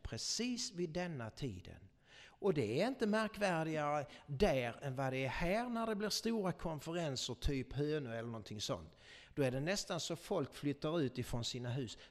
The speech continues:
bara för att de som vill komma och lyssna ska kunna bosätta sig och, och, och få hus och tak över huvudet. Så var det här också.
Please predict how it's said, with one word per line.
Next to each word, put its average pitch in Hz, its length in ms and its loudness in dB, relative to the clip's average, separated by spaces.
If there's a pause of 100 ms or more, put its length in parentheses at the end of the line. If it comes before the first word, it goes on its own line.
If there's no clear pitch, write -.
(120)
bara 165 360 0
för - 200 -10
att 127 300 -6
de 117 280 0
som - 180 -4
vill 110 140 -6
komma 131 380 -4
och 104 80 -4
lyssna 110 440 -6
ska - 180 -12
kunna 110 380 -8 (240)
bosätta 117 760 2
sig 95 400 -6
och, 101 160 -10 (260)
och, 104 360 -4
och 98 80 -6
få 110 320 -4
hus 107 400 4
och 98 200 -10
tak 120 320 -4
över 82 160 -8
huvudet. 101 600 -8 (300)
Så 220 360 -2
var 147 220 -6
det 110 60 -6
här 110 320 -4
också. 90 420 -10